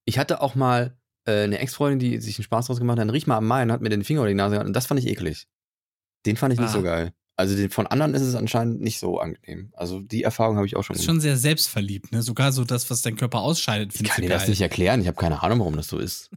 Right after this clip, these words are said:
Speaker 2: <laughs>
Speaker 1: Aber meinen eigenen finde ich interessant. Ich habe, auch wenn ich niese, einen sehr lustigen Geruch in der Nase.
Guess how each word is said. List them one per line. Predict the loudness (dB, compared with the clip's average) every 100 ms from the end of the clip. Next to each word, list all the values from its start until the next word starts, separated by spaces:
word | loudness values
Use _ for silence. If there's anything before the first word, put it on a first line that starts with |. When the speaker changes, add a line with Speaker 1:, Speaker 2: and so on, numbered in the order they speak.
| _
Speaker 2:
<laughs> | -20 _ -20 _ -8 0
Speaker 1:
Aber | 2
meinen | 2 0
eigenen | 0 0 0 0
finde | -4
ich | -4
interessant. | -6 -8 -12 -18 -8
Ich | -2 2
habe, | 2 4
auch | 2 2
wenn | 0
ich | 0 -2
niese, | 0 0 0 0 0 -2 _ _ _ _ -2
einen | 0 2
sehr | 2 2
lustigen | 2 -2 -2
Geruch | 0 0 0
in |
der | 0
Nase. | 0 -2 -6 -8 -12